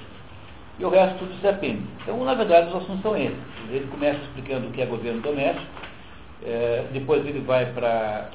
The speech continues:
fala, fala da cidade, da polis, depois da polis ele fala das diversas maneiras de organizar a polis, e depois fala de como é que tudo tá errado, de como é que vem as revoluções,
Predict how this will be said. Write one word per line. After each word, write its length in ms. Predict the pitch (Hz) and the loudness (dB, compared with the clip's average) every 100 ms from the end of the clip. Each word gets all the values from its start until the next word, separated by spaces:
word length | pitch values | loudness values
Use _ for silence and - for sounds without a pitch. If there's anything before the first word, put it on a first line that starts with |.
| - | -6
fala, 280 | 120 127 127 | -2 -2 0
fala 220 | 127 120 | 2 4
da 140 | 120 117 | 2 -2
cidade, 440 | 151 135 135 - - - - | 2 4 4 2 -6 -10 -8
da 120 | - | -8
polis, 400 | - 123 127 - - - - | 0 2 2 -4 -12 -14 -12
depois 280 | 135 131 123 | -6 -4 -2
da 120 | 117 | -2
polis 340 | - 120 113 | 0 0 0
ele 180 | 127 131 | -6 -6
fala 340 | 123 113 127 139 - - - - - | 0 2 2 -2 -8 -14 -16 -16 -4
das 180 | - 160 | 0 0
diversas 440 | 123 127 127 - 113 - | 0 0 0 0 -8 -8
maneiras 540 | 123 120 135 170 135 110 | -4 -2 2 2 0 -4
de 80 | |
organizar 460 | 117 110 107 104 117 | -4 -4 -4 -2 -2
a 60 | 127 | -2
polis, 400 | 127 135 156 175 | 0 0 0 -2
e 40 | 175 | -8
depois 400 | 175 156 170 175 - - | -8 -4 -4 -4 -8 -4
fala 240 | 156 156 | 0 0
de 80 | 165 | -2
como 180 | 156 160 | -6 -4
é 100 | 170 | -4
que 240 | 170 170 170 - | -4 -6 -6 -6
tudo 180 | 160 - | -8 -2
tá 60 | |
errado, 360 | 165 135 139 - - - - - - | 0 2 2 0 -6 -16 -16 -18 -16
de 60 | 127 | -10
como 180 | 127 143 | -4 -2
é 60 | |
que 100 | 143 131 | -2 -4
vem 240 | 135 135 | -2 0
as 160 | 113 - | 0 -4
revoluções, 680 | 110 120 104 - 123 127 | -8 -6 -8 -6 -6 -4